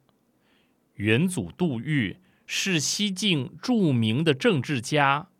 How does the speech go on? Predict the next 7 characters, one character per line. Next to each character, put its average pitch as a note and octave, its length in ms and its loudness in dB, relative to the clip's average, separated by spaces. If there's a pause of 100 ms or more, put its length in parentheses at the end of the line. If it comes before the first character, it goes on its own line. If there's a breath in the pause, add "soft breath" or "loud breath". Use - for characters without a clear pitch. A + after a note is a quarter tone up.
学 C3 480 0
者。 G2+ 340 -4 (1300)
远 A#2+ 340 2
祖 G2+ 380 -8 (160)
杜 E3 240 -4
希 F3+ 320 -4
望， F3+ 380 2